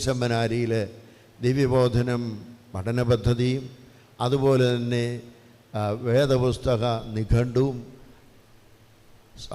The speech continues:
വിജ്ഞാനകോശവും അതുപോലെ സഭയ്ക്ക് ആവശ്യമുള്ളതായ തിരുവചന ഭാഷ്യം മുതൽ തുടങ്ങിയ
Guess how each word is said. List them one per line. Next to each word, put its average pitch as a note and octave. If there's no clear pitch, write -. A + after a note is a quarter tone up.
വിജ്ഞാനകോശവും C3+
അതുപോലെ A2
സഭയ്ക്ക് B2
ആവശ്യമുള്ളതായ A#2+
തിരുവചന C3
ഭാഷ്യം B2
മുതൽ B2+
തുടങ്ങിയ B2+